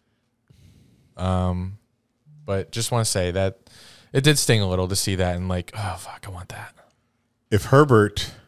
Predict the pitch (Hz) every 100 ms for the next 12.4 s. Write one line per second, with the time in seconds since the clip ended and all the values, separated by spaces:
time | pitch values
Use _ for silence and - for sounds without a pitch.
0 | _ 98 95 107 98 85 95 78 73 78
1 | - - - _ _ _ _ _ _ _
2 | _ _ - 104 90 - - - 82 82
3 | - - - _ _ _ - 90 85 82
4 | 80 85 78 - 107 - 87 82 76 -
5 | 107 - - - - _ _ _ _ _
6 | _ _ _ - 82 78 82 80 107 107
7 | 104 98 95 87 78 80 85 92 - 110
8 | - 127 - - - _ _ _ 98 95
9 | 90 85 87 85 90 82 78 78 - 123
10 | 127 123 - 131 127 131 113 - - _
11 | _ _ _ _ - 113 143 135 120 139
12 | 120 101 -